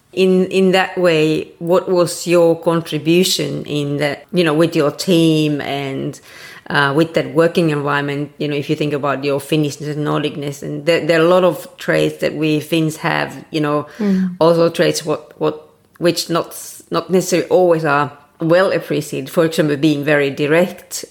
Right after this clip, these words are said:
Speaker 1: and wanted to kind of get results fast and all these things. So how did you
Speaker 2: Yes.
Speaker 1: dealt with, uh, you know, your cultural traits when it comes to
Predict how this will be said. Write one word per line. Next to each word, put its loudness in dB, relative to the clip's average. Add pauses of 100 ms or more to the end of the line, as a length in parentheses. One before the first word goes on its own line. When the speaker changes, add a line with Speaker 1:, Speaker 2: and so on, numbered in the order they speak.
Speaker 1:
and -2
wanted 0
to -4
kind -10
of -16 (360)
get 0
results 0
fast 0
and -4
all 4
these 0
things. -6
So -2
how 2
did 2
you 0
Speaker 2:
Yes. -8 (300)
Speaker 1:
dealt 2
with, -2
uh, 2
you 0
know, 2 (260)
your 4
cultural -2
traits -4
when 2
it 0
comes -2
to -2